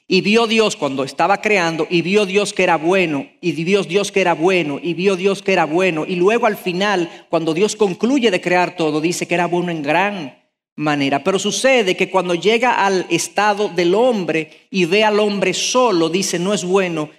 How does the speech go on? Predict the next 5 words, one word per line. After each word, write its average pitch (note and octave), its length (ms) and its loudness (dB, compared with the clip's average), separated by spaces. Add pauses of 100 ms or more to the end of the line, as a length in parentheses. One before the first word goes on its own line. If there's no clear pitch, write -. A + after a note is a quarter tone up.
(160)
que F3 120 0
el E3 120 2
hombre E3+ 460 0
esté - 800 -4 (320)
solo". D#3+ 680 0